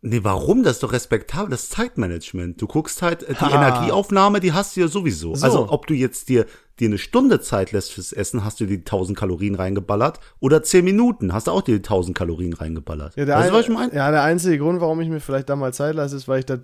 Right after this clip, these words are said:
Speaker 2: so scharf gemacht hab, dass ich sonst aufhöre zu atmen, wenn ich so schnell esse. Aber ansonsten, ich esse auch gerne. Und das ist Leute, die sagen, man kann nicht, ge-, ähm, isst doch mal langsamer, genieß doch mal.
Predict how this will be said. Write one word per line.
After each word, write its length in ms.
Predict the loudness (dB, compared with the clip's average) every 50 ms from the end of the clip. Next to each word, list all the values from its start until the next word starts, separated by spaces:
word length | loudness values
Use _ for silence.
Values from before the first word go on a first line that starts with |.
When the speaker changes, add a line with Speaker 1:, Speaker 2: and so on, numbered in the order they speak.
| -12 _
Speaker 2:
so 280 | _ -10 -2 0 0 0
scharf 380 | 0 0 2 2 2 2 2 0
gemacht 380 | -2 -2 -2 -4 -6 -4 -4
hab, 160 | -4 -4 -2
dass 160 | -2 -4 -4 -4
ich 100 | -4 -2
sonst 320 | -2 -2 -2 -2 -4 -8
aufhöre 460 | -4 0 0 0 0 0 -2 -2 -2 -4
zu 220 | -2 -2 -4 0
atmen, 580 | 2 4 4 4 2 0 0 0 0 0 -2 -2
wenn 140 | -2 -2
ich 140 | -2 -4 -4
so 120 | -6 -6 -6
schnell 300 | -4 -4 -6 -6 -4 -6
esse. 360 | -6 -6 -4 -4 -4 -6 -8 -12 -18 -20 -20 -20 -20 -20 -20 _ _ _ _ _ _ _ _ _ _ _ _ _ _ _ -6
Aber 140 | -4 -2 -2
ansonsten, 680 | -2 -2 -2 -2 -2 -2 -6 -10 -10 -8 -8 -10 -12 -14 _ _ _ _ _ _ _
ich 120 | -2 2 2
esse 160 | 4 4 4
auch 140 | 2 2 0
gerne. 120 | -2 -4 -4 -6 0
Und 140 | 2 6 6
das 180 | 6 6 6
ist 240 | 2 -2 -2 -6 -10 -10 -2
Leute, 440 | 2 6 6 6 6 4 0 -6 -6
die 140 | -4 -4 0
sagen, 640 | 2 4 6 6 6 6 4 0 -2 -4 -6 -8 -12 _ _ _
man 260 | -2 -2 -2 -2 -2
kann 260 | 0 2 2 2 2
nicht, 280 | 0 -2 -2 -4 -8 _
ge-, 100 | -8 -6
ähm, 520 | -6 -4 0 4 6 6 6 6 4 0 0
isst 220 | -2 -2 2 2 2
doch 80 | 4
mal 140 | 6 4 6
langsamer, 500 | 6 6 4 4 4 4 4 4 4 2
genieß 320 | 2 2 2 2 0 2 0
doch 140 | 0 0 0
mal. 340 | 0 0 0 0 -2 -2